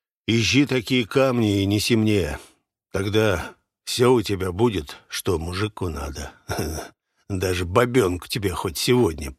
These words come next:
подгоню. А будешь много болтать». «Господин бригадир!» Какая-то женщина неопределённого возраста в лохмотьях, очевидно, бывших раньше деловым костюмом,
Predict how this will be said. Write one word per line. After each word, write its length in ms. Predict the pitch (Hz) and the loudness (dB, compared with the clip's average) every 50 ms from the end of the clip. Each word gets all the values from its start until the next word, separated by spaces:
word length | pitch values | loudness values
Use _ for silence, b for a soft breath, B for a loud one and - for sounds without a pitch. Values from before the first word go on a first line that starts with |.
| _ - | _ -6
подгоню. 540 | 117 101 107 107 95 87 80 69 69 - - _ _ _ _ _ | -6 -4 -2 -2 -2 -2 -2 -6 -10 -10 -14 _ _ _ _ _
А 160 | - 95 113 123 | 0 0 4 4
будешь 340 | 160 214 190 160 139 - | 4 4 4 2 0 0
много 300 | 151 180 214 202 180 127 110 | 4 4 4 4 4 2 0
болтать». 560 | 104 120 131 143 139 107 98 175 170 160 156 | 2 2 2 2 2 0 0 -2 -2 -2 0
«Господин 580 | 170 240 240 - - 285 277 254 285 302 285 254 | 0 0 0 2 2 2 2 4 4 2 4 2
бригадир!» 640 | 294 285 247 294 294 269 254 285 294 294 254 156 b b b b _ _ | 0 2 4 2 2 4 2 0 2 2 0 0 b b b b _ _
Какая-то 460 | 110 - - 110 101 95 95 - 104 | -8 -6 -4 -4 -4 -4 -4 -6 -6
женщина 540 | 95 101 113 139 185 185 - - 175 170 170 | -4 -2 -2 -2 -2 -4 -4 -4 -4 -2 -2
неопределённого 920 | 170 160 151 151 160 151 139 143 135 139 143 143 143 135 135 131 135 135 | 0 -2 -2 -2 -4 -4 -2 0 0 0 0 0 0 -2 -2 0 -2 0
возраста 580 | 135 139 139 131 117 127 131 127 - - 123 | 0 0 0 0 0 -2 -2 -4 -4 -6 -4
в 60 | 117 | -2
лохмотьях, 720 | 120 120 123 - - 107 104 113 110 - - 110 107 - b b b b b _ _ _ _ | 0 -2 -2 -2 -2 -2 -2 -2 -2 -2 0 -2 -2 -2 b b b b b _ _ _ _
очевидно, 480 | - 104 - - 117 113 98 101 107 107 | -2 0 2 2 2 2 4 4 2 2
бывших 800 | 104 101 98 123 117 107 - - - 143 - - - - - _ _ | 2 0 0 0 0 0 0 -2 -2 -2 -4 -4 -8 -10 -16 _ _
раньше 500 | - 110 110 113 101 95 92 - - 107 | -2 2 2 4 2 2 0 0 -2 0
деловым 400 | 101 107 101 101 101 104 101 98 | 0 2 2 2 2 0 0 0
костюмом, 640 | - - 104 - - - - 151 147 143 143 139 | -2 -2 -2 -2 -2 -2 -2 0 2 2 0 0